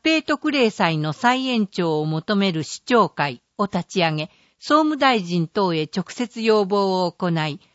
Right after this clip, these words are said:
並行して三重県に対しても県政要望の中に掲げるとともに、知事に直接要望を行ったところである。平成二十九年度末までの発行見込み額は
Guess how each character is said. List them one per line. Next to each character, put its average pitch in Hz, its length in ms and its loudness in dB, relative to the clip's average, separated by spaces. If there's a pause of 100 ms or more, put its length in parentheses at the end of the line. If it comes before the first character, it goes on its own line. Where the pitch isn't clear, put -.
(360)
並 320 140 2
行 302 260 0
し - 140 -10
て 269 140 -2
三 262 180 0
重 311 60 -2
県 240 260 -2
に 180 140 -2
対 196 240 0
し - 80 -16
て 180 140 -6
も 160 160 -4
県 285 260 0
政 180 340 -2
要 202 220 0
望 202 200 0
の 196 140 0
中 190 260 -2
に 156 140 -4
掲 190 300 -4
げ 185 100 -2
る 170 100 -4
と 156 160 -8
と 165 140 -6
も 160 140 -2
に、 156 180 -4 (420)
知 302 180 0
事 277 120 -2
に 180 220 0
直 196 160 -4
接 247 320 -8
要 233 240 4
望 214 360 4
を 196 60 -2
行 208 140 -4
っ 202 180 0
た - 160 -6
と 185 140 -4
こ 190 120 -4
ろ 165 120 -2
で 143 140 -6
あ 139 100 -6
る。 143 140 -18 (840)
平 320 160 2
成 339 260 0
二 302 200 0
十 202 200 -2
九 208 140 -2
年 214 240 2
度 208 100 0
末 202 300 -2
ま 156 140 -2
で 143 120 -6
の 156 120 -6
発 - 280 -6
行 214 220 2
見 208 120 0
込 202 140 -4
み 190 160 0
額 160 280 -6
は 151 180 -6